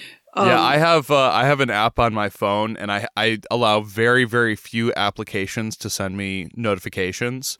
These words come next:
Speaker 1: Uh-huh.
Speaker 2: Um, it's really only if somebody's trying to contact me or if it's something that I need to know for work.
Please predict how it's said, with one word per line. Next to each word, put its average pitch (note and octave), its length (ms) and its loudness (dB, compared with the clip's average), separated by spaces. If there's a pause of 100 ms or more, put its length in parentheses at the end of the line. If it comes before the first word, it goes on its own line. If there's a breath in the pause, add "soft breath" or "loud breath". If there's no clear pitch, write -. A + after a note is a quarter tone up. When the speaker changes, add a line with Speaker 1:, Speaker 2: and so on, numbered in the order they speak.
(100)
Speaker 1:
Uh-huh. G3 260 0 (120)
Speaker 2:
Um, E2+ 380 -8
it's A2+ 280 -10
really A#2+ 240 0
only G#2 300 -2
if F#2+ 100 -6
somebody's G2+ 320 -4
trying G2+ 240 -6
to F2+ 60 -8
contact G2 680 -4
me G#2 220 -6
or F#2+ 160 -2
if F2+ 100 -10
it's G2 120 -8
something G#2+ 200 -6
that G2+ 140 -6
I F#2 80 -4
need F#2 240 -10
to G2 60 -10
know F#2 180 -6
for F#2+ 180 -8
work. F#2 420 -6